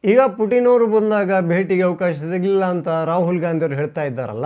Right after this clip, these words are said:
ಈ ರೋದನೆ ಒಂದು ವೇಳೆ ಈ ಟ್ರಂಪ್ ಅವರೇನೋ ಬರ್ತಾರಂತಲ್ಲ ಭಾರತಕ್ಕೆ,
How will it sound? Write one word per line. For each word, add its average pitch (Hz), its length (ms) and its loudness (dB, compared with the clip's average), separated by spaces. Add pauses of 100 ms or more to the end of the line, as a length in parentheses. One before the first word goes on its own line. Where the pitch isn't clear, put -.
(640)
ಈ 214 140 2
ರೋದನೆ 190 760 2
ಒಂದು 165 300 0
ವೇಳೆ 139 280 2 (260)
ಈ 170 80 0
ಟ್ರಂಪ್ 190 400 -2
ಅವರೇನೋ 214 340 0
ಬರ್ತಾರಂತಲ್ಲ 190 680 -4
ಭಾರತಕ್ಕೆ, 147 920 -6